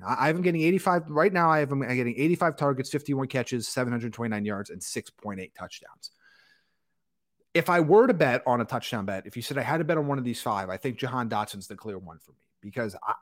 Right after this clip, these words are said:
I don't think, even with Sam Howell there, I don't think five touchdowns is very difficult for him to get to.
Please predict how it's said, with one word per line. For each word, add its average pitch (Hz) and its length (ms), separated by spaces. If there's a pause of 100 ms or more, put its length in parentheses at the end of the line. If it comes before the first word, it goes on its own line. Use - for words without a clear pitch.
I 147 80
don't 190 260
think, 160 220
even 220 280
with 196 140
Sam 156 240
Howell 131 340
there, 90 400
I 113 80
don't 165 220
think 180 180
five 156 240
touchdowns 120 440
is 104 120
very 110 220
difficult 104 400
for 104 100
him 95 120
to 92 60
get 85 200
to. - 80